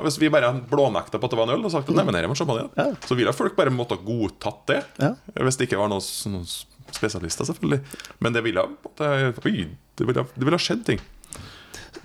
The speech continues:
Speaker 1: Og her er det et eller annet
Speaker 2: Så da, kanskje vi, øl kan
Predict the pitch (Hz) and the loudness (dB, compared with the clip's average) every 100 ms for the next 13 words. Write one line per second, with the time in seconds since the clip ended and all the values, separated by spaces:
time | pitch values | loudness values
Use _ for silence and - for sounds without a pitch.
0 | - 123 190 208 147 151 147 123 123 127 | 0 4 4 4 4 4 4 4 4 2
1 | 123 156 160 - - - - 208 170 - | 2 6 4 2 -8 -18 -8 -2 0 2
2 | 143 143 151 147 147 - - - - 139 | 4 8 8 8 2 -10 -12 -10 4 6
3 | 143 - - 160 | 6 2 -2 -2